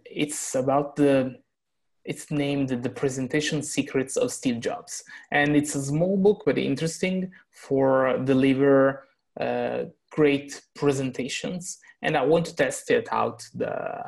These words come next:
at the next conference, uh, the next presentation that I will, uh, I will give. I suggest to, to read it because, uh, it's a small but nice book.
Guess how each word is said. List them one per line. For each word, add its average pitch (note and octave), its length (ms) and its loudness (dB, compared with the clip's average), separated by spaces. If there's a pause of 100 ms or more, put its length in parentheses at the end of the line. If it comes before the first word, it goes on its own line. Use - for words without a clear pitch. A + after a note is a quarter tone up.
(240)
at C#3+ 60 -6
the C3+ 80 -2
next C3 320 -2
conference, B2 720 -6
uh, A2 380 -6
the B2+ 80 -8
next C3+ 340 -4
presentation B2 580 -6
that A#2+ 80 2
I A#2 60 4
will, A#2 240 0
uh, A2+ 460 -2
I A#2+ 60 -2
will B2+ 160 0
give. - 300 -10
I C#3+ 260 2
suggest C#3+ 500 -4
to, B2 260 -2 (240)
to B2+ 60 -6
read B2+ 200 2
it A2+ 260 -2
because, A#2+ 280 -6
uh, A2 180 -6 (300)
it's - 240 -2
a C#3+ 460 4
small C#3+ 300 2
but B2+ 180 2
nice B2 340 -2
book. - 240 -14